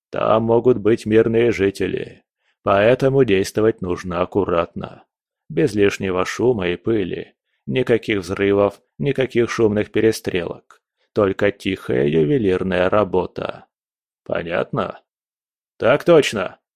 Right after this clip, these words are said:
ответили бойцы Альфы. «Ну, тогда за дело. И да, вот вам ещё вводное.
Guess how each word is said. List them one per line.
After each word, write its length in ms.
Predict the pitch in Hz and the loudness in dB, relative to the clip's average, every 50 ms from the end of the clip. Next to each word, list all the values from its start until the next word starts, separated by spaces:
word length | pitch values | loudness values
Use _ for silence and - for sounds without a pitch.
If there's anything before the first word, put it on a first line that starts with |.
| _ - | _ -10
ответили 520 | - 131 - - 135 123 - - 127 127 | -10 -6 0 0 0 0 2 2 2 4
бойцы 360 | 123 120 120 123 120 - - | 4 4 2 2 2 0 -2
Альфы. 600 | 101 98 113 107 85 80 - - 90 90 - - _ _ _ _ _ _ _ _ _ _ _ _ _ - | 0 2 2 0 0 -2 -6 -8 -8 -8 -10 -14 _ _ _ _ _ _ _ _ _ _ _ _ _ -14
«Ну, 540 | - 98 92 98 107 110 117 113 - _ - | -10 -6 -2 0 2 2 2 2 -2 _ -8
тогда 380 | - 123 117 117 117 123 127 | -6 -6 -4 -2 -2 0 0
за 180 | 127 117 139 139 | 2 2 2 2
дело. 500 | 120 120 101 95 98 - - - - - _ _ _ _ _ _ _ _ _ _ _ | 4 2 0 0 -2 -6 -10 -14 -20 -20 _ _ _ _ _ _ _ _ _ _ _
И 160 | - - 107 | -2 0 0
да, 400 | 101 95 98 90 95 95 - - _ | 0 2 0 0 0 -4 -6 -10 _
вот 440 | - 104 104 - - - 151 - - | -14 -12 -10 -6 -4 -4 -4 -2 0
вам 180 | 156 160 151 139 | 0 0 0 0
ещё 380 | 135 131 - - - - 127 | -2 -2 -2 -2 0 0 2
вводное. 680 | 117 107 104 101 95 90 80 76 87 87 - - - - | 2 2 2 2 0 0 -2 -6 -8 -8 -8 -10 -12 -20